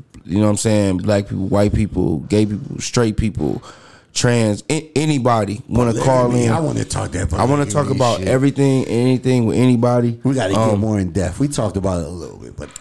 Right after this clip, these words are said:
Speaker 1: we, it's got, it's gonna,
Speaker 2: I'm on
Speaker 1: it's
Speaker 2: that
Speaker 1: gonna
Speaker 2: shit.
Speaker 1: come.
Speaker 2: I
Speaker 1: But,
Speaker 2: know
Speaker 1: uh,
Speaker 2: probably we
Speaker 1: I wanna
Speaker 2: will.
Speaker 1: play y'all something that, that we created. Not we, we did.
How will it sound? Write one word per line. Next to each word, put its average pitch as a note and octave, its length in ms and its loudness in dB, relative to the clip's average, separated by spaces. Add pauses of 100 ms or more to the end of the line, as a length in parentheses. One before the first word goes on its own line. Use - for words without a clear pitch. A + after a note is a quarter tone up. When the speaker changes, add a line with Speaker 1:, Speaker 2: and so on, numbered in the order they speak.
Speaker 1:
we, D#3 160 0 (380)
it's C#3 160 0
got, A2+ 240 0
it's B2+ 120 -2
gonna, G#2+ 180 0
Speaker 2:
I'm D3 60 -2
on A#2+ 80 0
Speaker 1:
it's G#2+ 80 -2
Speaker 2:
that G#2 60 -4
Speaker 1:
gonna G2+ 120 -2 (240)
Speaker 2:
shit. - 80 -12
Speaker 1:
come. - 80 -20 (340)
Speaker 2:
I - 20 0
Speaker 1:
But, B2 120 4
Speaker 2:
know B2 60 4
Speaker 1:
uh, A#2+ 260 2
Speaker 2:
probably F#2+ 180 -4
we E2 140 -6
Speaker 1:
I B2 60 4
wanna D#3 180 2
Speaker 2:
will. - 100 -4
Speaker 1:
play C#3+ 160 2
y'all B2+ 240 4
something A2+ 500 0
that, G#2 380 0
that G2+ 220 2
we A#2 120 2
created. A2+ 680 0
Not B2 260 -2
we, A2+ 280 -2 (560)
we D3+ 180 2
did. G2+ 360 2